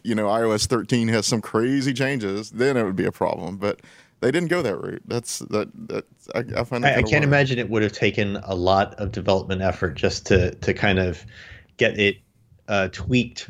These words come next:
Speaker 2: for the new screen resolutions of the iPhone ten and ten S and,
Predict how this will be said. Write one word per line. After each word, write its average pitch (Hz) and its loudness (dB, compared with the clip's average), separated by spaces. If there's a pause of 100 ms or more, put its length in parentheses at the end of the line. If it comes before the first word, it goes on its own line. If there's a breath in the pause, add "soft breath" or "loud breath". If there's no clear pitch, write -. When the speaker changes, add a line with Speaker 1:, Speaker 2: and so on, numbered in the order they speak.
Speaker 2:
for 107 6
the 101 2
new 101 2
screen 98 2
resolutions 92 4
of 87 4
the 92 0
iPhone 87 2
ten 90 2
and 85 0
ten 85 -2
S 80 -4
and, 80 -6